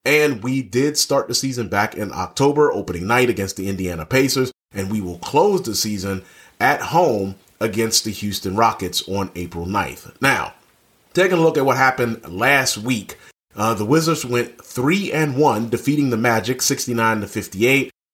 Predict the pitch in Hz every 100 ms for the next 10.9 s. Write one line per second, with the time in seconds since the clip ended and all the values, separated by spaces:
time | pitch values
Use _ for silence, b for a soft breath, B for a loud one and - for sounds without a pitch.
0 | _ 107 160 151 - 147 139 127 104 104
1 | 104 156 170 113 - - 123 143 131 123
2 | - 107 - 120 113 95 - 165 175 160
3 | 156 - _ _ - 104 110 - - 185
4 | 247 220 160 127 - - 156 135 113 110
5 | - - - 214 - 156 143 147 131 -
6 | 135 117 107 127 147 - _ _ _ 120
7 | 131 127 123 117 147 240 233 196 185 170
8 | 151 135 151 135 - 104 95 - b b
9 | _ 131 151 160 147 123 120 113 120 -
10 | 120 110 110 104 143 123 95 82